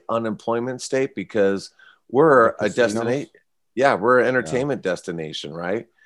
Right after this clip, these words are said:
Speaker 2: Mm-hmm.
Speaker 1: But really, if you, if you think about it, nationwide, the national unemployment rate is nine percent. That means ninety-one percent of the population still has a job.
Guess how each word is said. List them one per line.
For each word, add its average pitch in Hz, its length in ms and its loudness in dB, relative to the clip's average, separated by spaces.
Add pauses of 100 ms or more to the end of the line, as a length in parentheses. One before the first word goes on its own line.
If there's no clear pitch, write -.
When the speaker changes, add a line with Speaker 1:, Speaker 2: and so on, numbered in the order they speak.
(120)
Speaker 2:
Mm-hmm. 101 320 -8 (160)
Speaker 1:
But 135 240 4
really, 156 320 6
if 117 140 -2
you, 143 360 0
if 120 140 -6
you 127 100 -6
think 175 280 -4
about 101 360 4
it, 95 180 -4
nationwide, 107 920 0 (240)
the 95 240 -2
national 110 500 -4
unemployment 104 560 -4
rate 101 220 -4
is 78 220 -12
nine 95 320 -4
percent. 85 500 -10 (1300)
That 113 160 -2
means 123 360 -6 (840)
ninety-one 120 640 0
percent 107 480 -4
of 90 120 -8
the 92 80 -6
population 87 640 -4
still 117 320 0
has 98 360 0 (140)
a 95 140 0
job. 69 500 -4